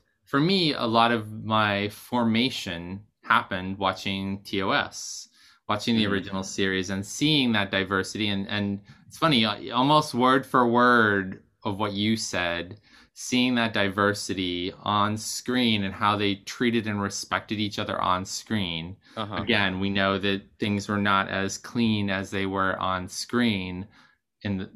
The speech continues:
Speaker 1: behind the scenes. However,
Speaker 2: Yes.
Speaker 1: for what, for a kid, my, you know, the age that I started watching this, let's just say eight or nine, uh,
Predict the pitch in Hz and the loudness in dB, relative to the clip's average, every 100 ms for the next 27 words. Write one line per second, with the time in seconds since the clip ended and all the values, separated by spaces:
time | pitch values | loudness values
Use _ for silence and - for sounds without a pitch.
0 | 117 101 98 123 127 107 - 95 90 90 | -6 -4 0 2 4 2 -2 -4 -4 -6
1 | 90 - 113 117 131 107 95 92 90 - | -12 -2 2 4 2 2 2 2 -2 -6
2 | - _ _ _ _ _ _ - 110 104 | -20 _ _ _ _ _ _ -2 0 2
3 | 110 110 - 113 104 - - 151 107 95 | 0 -2 0 2 2 -2 2 4 4 2
4 | 101 104 104 110 110 113 107 101 98 95 | -4 -4 0 2 0 -2 -2 0 0 -2
5 | 92 101 101 107 104 107 104 101 104 110 | -4 -2 0 0 0 0 0 0 -4 0
6 | 160 - 107 98 - 98 - 101 - 98 | 0 0 -2 -2 -2 -6 -6 -10 -4 -4
7 | 98 98 95 95 104 92 90 92 101 - | -2 -4 -2 0 2 0 -2 -6 -10 -14
8 | _ _ _ _ 110 101 92 90 87 | _ _ _ _ -2 0 0 0 -2